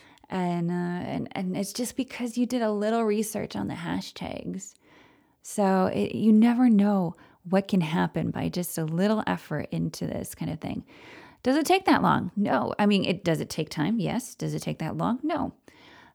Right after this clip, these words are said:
Um, but dedicating maybe anywhere from fifteen minutes to thirty, forty-five, you know, whatever you're seeing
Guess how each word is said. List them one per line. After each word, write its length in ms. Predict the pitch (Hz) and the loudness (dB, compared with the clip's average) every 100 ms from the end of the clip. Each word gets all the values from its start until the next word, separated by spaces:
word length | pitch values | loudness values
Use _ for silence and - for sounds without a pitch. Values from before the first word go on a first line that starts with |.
| - | -6
Um, 500 | 202 185 180 170 151 | -2 0 0 -2 -4
but 240 | 165 202 196 | -2 -2 0
dedicating 840 | 220 285 302 190 185 180 175 165 | 0 0 -2 0 2 2 0 -2
maybe 720 | - 190 190 180 180 170 160 - _ _ _ _ _ _ _ _ _ _ _ _ - | -2 -2 0 -2 -2 0 -2 -6 _ _ _ _ _ _ _ _ _ _ _ _ -8
anywhere 480 | 220 233 190 165 160 | 0 0 2 0 -2
from 180 | 160 160 | -4 -8
fifteen 1000 | - 226 208 - - 196 185 185 185 180 - | -4 -4 -4 -8 -4 0 2 2 0 -4 -6
minutes 500 | 185 180 175 - - | -4 -2 -4 -8 -14
to 500 | - 156 131 95 85 - _ - - _ _ _ _ | -8 -4 -4 -4 -8 -14 _ -20 -20 _ _ _ _
thirty, 340 | 233 220 185 | 2 4 4
forty-five, 720 | 170 214 220 214 214 180 - | 0 0 2 2 0 0 0
you 140 | - 214 | 0 4
know, 120 | 208 | 4
whatever 480 | 202 226 247 269 339 | 4 4 4 4 2
you're 280 | 240 226 226 | 2 0 -2
seeing 720 | - - 185 185 185 180 | -4 0 2 2 2 0